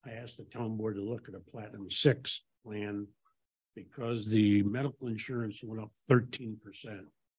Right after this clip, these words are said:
And it's, even with these new plans, uh, it's like a hundred thousand dollar increase from one year to the next with, with these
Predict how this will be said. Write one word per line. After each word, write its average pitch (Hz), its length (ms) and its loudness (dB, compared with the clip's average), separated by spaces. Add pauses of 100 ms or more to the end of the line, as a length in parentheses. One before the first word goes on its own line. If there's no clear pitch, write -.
(1000)
And 98 600 -6 (240)
it's, - 480 -4 (400)
even 139 560 10 (360)
with 127 200 2
these 110 200 4
new 127 200 10
plans, 123 800 0 (920)
uh, 101 600 -16
it's - 160 -18
like 110 180 -10
a 98 140 -14
hundred 104 360 -8
thousand 101 380 -10
dollar 98 300 -10
increase - 640 -10 (340)
from 107 140 -20
one 101 200 -8
year 101 340 -8
to - 60 -20
the 98 140 -18
next - 460 -14 (760)
with, 120 100 -20 (440)
with 110 100 -20
these 90 200 -14